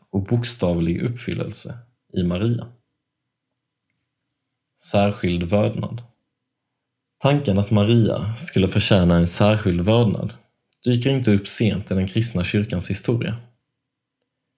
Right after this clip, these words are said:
Redan i bibeltexterna finns det vid åtminstone två tillfällen exempel på hur Maria anses vara värdig lov. I Marias lovsång säger Maria:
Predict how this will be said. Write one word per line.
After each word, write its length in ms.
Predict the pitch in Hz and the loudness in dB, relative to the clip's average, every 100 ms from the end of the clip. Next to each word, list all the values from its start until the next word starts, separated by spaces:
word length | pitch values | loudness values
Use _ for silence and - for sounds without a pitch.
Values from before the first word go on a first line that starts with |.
| _ _ _ - | _ _ _ 2
Redan 280 | 110 101 | 4 4
i 40 | 92 | 4
bibeltexterna 920 | 113 123 98 - 87 - 92 101 120 | 4 4 2 0 -4 -2 0 2 0
finns 440 | - 147 104 - - | 0 2 2 0 -2
det 100 | 92 | 0
vid 220 | 98 - | 0 0
åtminstone 540 | - 127 143 - 101 | -2 0 -2 0 -2
två 340 | - - 147 107 | -2 -2 0 0
tillfällen 840 | - 127 123 90 87 90 90 - | -2 -4 -2 -2 -2 -2 -4 -8
exempel 500 | 92 - 95 85 90 | -6 -2 -2 -2 -4
på 120 | 85 | -4
hur 120 | 90 90 | -4 -2
Maria 500 | 90 107 113 90 92 | 0 0 0 0 -2
anses 540 | 101 104 - 92 - | 0 0 -2 -6 -4
vara 160 | 92 90 | -2 0
värdig 460 | 104 107 92 95 | 0 0 -2 -2
lov. 300 | 123 123 - - _ _ _ _ _ _ _ _ _ _ _ _ _ _ _ _ - | -2 -2 -8 -16 _ _ _ _ _ _ _ _ _ _ _ _ _ _ _ _ -2
I 60 | 98 | 2
Marias 560 | 98 110 117 92 - | 2 2 2 0 -2
lovsång 520 | 117 127 - 90 90 | 0 0 -2 -2 -2
säger 340 | 98 127 95 90 | -2 0 0 0
Maria: 460 | 95 110 101 107 | 0 0 -2 -4